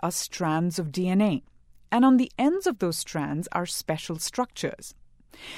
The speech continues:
Anthropologist Dan Eisenberg of Northwestern University says you can think of these structures like the plastic tips at the ends of your shoelace.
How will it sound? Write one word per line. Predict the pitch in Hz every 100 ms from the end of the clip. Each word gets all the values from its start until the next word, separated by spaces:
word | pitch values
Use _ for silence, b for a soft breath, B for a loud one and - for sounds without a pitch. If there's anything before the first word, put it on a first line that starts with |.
| B B
Anthropologist | - 285 - 349 330 302 285 175 160
Dan | 196 196 220
Eisenberg | - 202 214 226 202 196 185
of | 175 -
Northwestern | 170 160 170 240 311 233
University | 165 139 - - 226 285 B B
says | - 330 339 - -
you | 262 311
can | 381 349 -
think | 339 370 370
of | -
these | 277 240
structures | - 330 330 - 170 -
like | 214 214
the | 226
plastic | - - 233 240 - 269 -
tips | - 233 - -
at | 175 165
the | 202 -
ends | 170 180
of | 196 -
your | 233
shoelace. | - - 285 311 175 - - - -